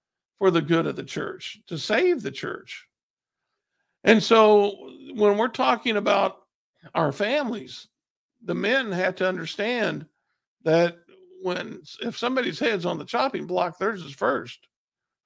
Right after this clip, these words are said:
<laughs> They have to be the one who is willing to stand up and be sacrificed. Uh, it, that's their job. You know, I was in Yellowstone one time with my wife, and she just likes to walk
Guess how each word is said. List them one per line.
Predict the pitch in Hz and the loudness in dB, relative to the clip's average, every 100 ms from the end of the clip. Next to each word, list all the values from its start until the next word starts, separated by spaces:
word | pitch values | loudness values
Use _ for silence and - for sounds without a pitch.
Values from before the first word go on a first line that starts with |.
| - | -6
<laughs> | 135 - _ _ _ | -6 -6 _ _ _
They | 165 247 262 | 6 8 8
have | 240 220 220 | 6 2 0
to | 190 | -2
be | 185 208 | -2 -2
the | 170 | -2
one | 170 240 202 - - _ _ _ _ | 0 0 -2 -6 -16 _ _ _ _
who | 196 180 | 6 6
is | 156 | 6
willing | 185 214 185 165 | 0 0 -2 -6
to | 147 | -8
stand | - 208 208 180 | -2 0 0 -2
up | 156 - - _ _ _ _ _ | -2 -4 -8 _ _ _ _ _
and | - 156 | -2 -2
be | 160 151 | -2 -4
sacrificed. | - 208 247 151 - - - - - _ _ _ _ _ _ _ - | 0 0 0 -6 -8 -10 -12 -18 -20 _ _ _ _ _ _ _ -8
Uh, | 156 - - | -6 -6 -4
it, | - 175 - | -2 -2 2
that's | 196 208 | 2 2
their | 170 175 | 0 -2
job. | 160 180 277 170 - _ _ _ _ _ _ _ - | 0 0 0 -2 -8 _ _ _ _ _ _ _ 2
You | 196 | 6
know, | 180 | 6
I | 185 202 | 8 6
was | 170 | 4
in | 175 180 | 0 0
Yellowstone | 185 180 165 175 160 | 0 0 -4 -4 -4
one | 160 156 | -6 -8
time | 143 160 156 | -6 -4 -4
with | 147 147 | -8 -4
my | 151 | -4
wife, | 151 160 160 170 | 0 0 0 -2
and | 151 | -8
she | - 302 | -6 -4
just | 262 170 156 - | -2 -4 -6 -4
likes | 165 151 - | -4 -4 -6
to | 135 | -10
walk | 135 - 269 262 254 | -10 -2 2 4 2